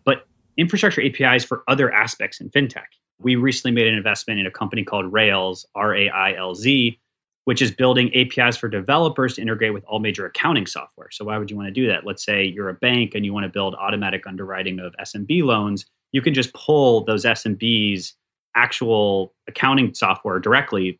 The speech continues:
using this A P I, right? So I'm giving you kind of Susa's own examples of how we've invested in these theses broadly, which I ho-, hopefully maybe brings them a little bit to life.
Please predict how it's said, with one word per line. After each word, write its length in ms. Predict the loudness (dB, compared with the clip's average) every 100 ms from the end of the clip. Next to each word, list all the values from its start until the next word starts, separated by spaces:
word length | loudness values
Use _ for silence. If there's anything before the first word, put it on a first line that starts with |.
| -2
using 220 | -2 0
this 160 | -2 -4
A 60 |
P 180 | -6 -6
I, 60 | -8 -12 _ _
right? 200 | 0 0 -4 _ _ _
So 120 | -4
I'm 60 | 2
giving 160 | 4 4
you 80 |
kind 180 | 4 2
of 140 | 2 -2 _ _ _
Susa's 580 | -10 -2 0 2 0 0 0
own 180 | 2 2
examples 880 | 0 0 0 0 0 0 -2 -6 -4
of 220 | -4 0
how 220 | 2 4
we've 140 | 2 0
invested 760 | 0 0 0 -2 -2 -2 -4 -2
in 240 | 0 0
these 260 | -2 -4 -4
theses 680 | -4 -2 -4 -4 -4 -8 -18 _ _ _
broadly, 420 | -2 0 0 -4 -8
which 160 | -4
I 80 | -4
ho-, 120 | -4 -2
hopefully 320 | -2 0 0
maybe 180 | 0 -2
brings 240 | -2 -4
them 120 | -4
a 40 | -6
little 160 | -6
bit 120 | -8 -12
to 100 | -10
life. 320 | -8 -10